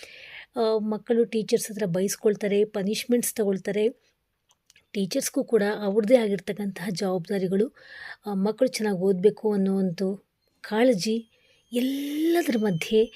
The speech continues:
ಈ ರೀತಿ ಯಾವತ್ತಾದರೂ ವರ್ಷಕ್ಕೆ ಒಂದು ಸಾರಿ ಆದರೂ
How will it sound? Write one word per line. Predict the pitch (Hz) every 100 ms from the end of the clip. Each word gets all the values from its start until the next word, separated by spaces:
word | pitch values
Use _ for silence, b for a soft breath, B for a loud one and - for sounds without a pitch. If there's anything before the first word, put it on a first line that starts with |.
| B B B B -
ಈ | 311 381
ರೀತಿ | 294 233 - 226 233 - _
ಯಾವತ್ತಾದರೂ | 208 196 208 202 - 214 349 294 220 202 208
ವರ್ಷಕ್ಕೆ | 214 - 262 - 208
ಒಂದು | 190 233 311
ಸಾರಿ | - 208 190
ಆದರೂ | 190 175 208